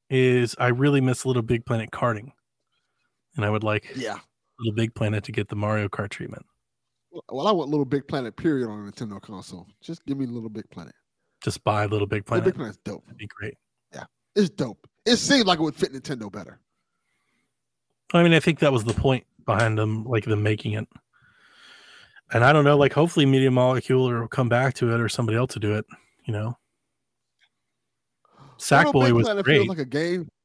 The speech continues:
Speaker 2: Yeah. It feels like something that if it was on Nintendo console, it'd be really popular. Like, you could add Mario skins and stuff like that to it and just
Speaker 1: Well,
Speaker 2: go
Speaker 1: they kinda
Speaker 2: nuts with it.
Speaker 1: did that.
Speaker 2: It
Speaker 1: They did it with Mario Maker, and it wasn't very popular. But it's kind of the same thing.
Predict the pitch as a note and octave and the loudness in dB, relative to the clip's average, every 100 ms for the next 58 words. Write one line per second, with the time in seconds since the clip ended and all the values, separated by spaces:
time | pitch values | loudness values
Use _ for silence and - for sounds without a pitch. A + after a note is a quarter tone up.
0 | _ _ _ _ _ _ _ _ D#3 C#3 | _ _ _ _ _ _ _ _ -4 -4
1 | - _ _ E3+ E3 A#3 G#3+ - A3 F#3 | -6 _ _ -6 0 2 2 2 -4 -4
2 | E3+ D#3 F#3 F#3+ F#3+ E3+ D#3+ G#3 F3+ D#3+ | -4 2 2 2 0 0 -2 -2 -2 -2
3 | E3+ D#3 D3+ C#3 C#3 C3+ - C3 C#3 C3 | -2 -2 -2 -2 0 -2 -2 -4 -6 -8
4 | C#3 A2 - B2+ C3 C3+ A2+ C3 C3 C3+ | -8 -12 -10 -8 -6 -8 -6 -4 -2 -4
5 | - C3+ C3+ A#2+ C3 C#3+ C3+ C3+ C3+ C#3 | -6 -6 -6 -8 -6 -4 -4 -6 -6 -6
6 | C#3+ C3+ A#2+ G#2+ - _ _ _ - A3 | -4 -2 -4 -6 -16 _ _ _ -8 -4
7 | F#3 F3+ E3+ G#3 G3 C#3+ F#3+ E3 A#2 C#4 | 4 4 6 6 6 4 4 4 2 0
8 | - B2+ C#3+ E3+ B2 B2 B2+ D3 A#2+ G#2+ | -4 0 2 2 2 4 6 6 4 2
9 | G2+ G#2+ G#2 A2 A#2 A2+ G#2 G2+ G2+ G#2+ | -2 -4 -4 0 0 0 -2 -4 -4 -8
10 | G#2 - - - - A#2 - D#3 C#3+ G#2+ | -10 -14 -20 -12 -2 -2 0 0 2 0
11 | - A2+ G#2 - A2+ | -2 -4 -6 -10 -16